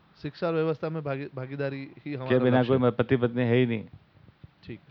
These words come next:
Speaker 2: फिर तो वो भोगने के लिए ही है कुल मिला के, पर्पस ही नहीं है उसमें। ये बात समझ में आई? तो अपन क्या कह रहे हैं, दो लोगों के बीच मूल्य की बात कर रहे हैं, जबकि मूल्य का स्रोत कहाँ है? दो लोगों के बीच में है या हर लोगों में है?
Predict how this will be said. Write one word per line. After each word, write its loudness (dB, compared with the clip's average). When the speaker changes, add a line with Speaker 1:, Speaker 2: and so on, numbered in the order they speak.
Speaker 2:
फिर 4
तो 4
वो 4
भोगने 6
के 2
लिए 8
ही 8
है 4
कुल -2
मिला -2
के, -10
पर्पस 6
ही 4
नहीं 0
है 2
उसमें। -6
ये 2
बात 6
समझ 2
में 4
आई? 0
तो 10
अपन 8
क्या 10
कह 6
रहे 8
हैं, 0
दो 8
लोगों 8
के 6
बीच 6
मूल्य 6
की 6
बात 8
कर 0
रहे -4
हैं, -16
जबकि 2
मूल्य 4
का 8
स्रोत 4
कहाँ 6
है? 0
दो 8
लोगों 10
के 4
बीच 4
में 2
है 6
या 4
हर 6
लोगों 6
में 4
है? -4